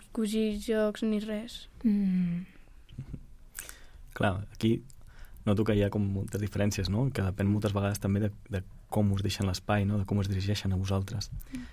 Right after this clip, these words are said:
Speaker 3: I tu has posat un exemple molt clar de que, de que hi ha moments en què sents que no pots expressar lliurement. M'agradaria que em diguéssiu, ja ho he dit una mica, però en quines coses són les que vosaltres us ajuden a sentir que podeu participar,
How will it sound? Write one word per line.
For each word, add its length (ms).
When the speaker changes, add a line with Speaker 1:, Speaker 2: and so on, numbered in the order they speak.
Speaker 3:
I 80
tu 80
has 80
posat 240
un 120
exemple 340
molt 240
clar 180
de 100
que, 100
de 100
que 120
hi 20
ha 80
moments 320
en 80
què 80
sents 240
que 140
no 100
pots 280
expressar 360
lliurement. 460
M'agradaria 260
que 80
em 160
diguéssiu, 380
ja 100
ho 80
he 60
dit 100
una 140
mica, 220
però 160
en 120
quines 280
coses 280
són 160
les 100
que 120
vosaltres 340
us 140
ajuden 400
a 60
sentir 340
que 80
podeu 240
participar, 520